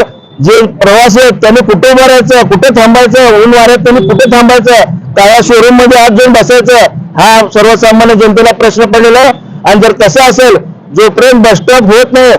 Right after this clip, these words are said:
तोपर्यंत महापालिकेनं या शोरूम मध्ये नागरिकांना बसायची व्यवस्था करावी असं आमचं म्हणणं आहे. तुम्ही बोला.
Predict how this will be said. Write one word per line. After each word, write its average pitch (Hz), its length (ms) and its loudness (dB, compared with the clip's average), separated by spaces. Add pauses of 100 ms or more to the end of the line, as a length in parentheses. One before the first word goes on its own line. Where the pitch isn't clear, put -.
(320)
तोपर्यंत 240 420 0
महापालिकेनं 233 760 0
या 240 280 2
शोरूम 240 360 2
मध्ये 240 220 0
नागरिकांना 233 580 0
बसायची 220 360 0
व्यवस्था 226 480 0
करावी 202 260 0
असं 214 240 0
आमचं 190 240 0
म्हणणं 139 220 0
आहे. - 300 -12 (840)
तुम्ही 165 220 0
बोला. 123 80 2